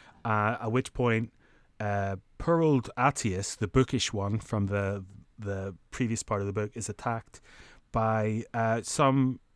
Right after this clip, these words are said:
some sort of razor sharp limbed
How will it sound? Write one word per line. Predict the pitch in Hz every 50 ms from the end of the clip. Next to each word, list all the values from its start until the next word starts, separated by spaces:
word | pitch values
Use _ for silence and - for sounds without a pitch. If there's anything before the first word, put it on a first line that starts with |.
| _ _ _ - - - - _ - - -
some | - - - 160 143 143 139 127
sort | - - 143
of | 110 104 107
razor | 117 117 123 117 120 123
sharp | 110 - - 123 110 107 107 107 - _ _ _ _ _ _ _ _ _ - _ _ -
limbed | 120 113 113 110 107 107 107 104 101 - -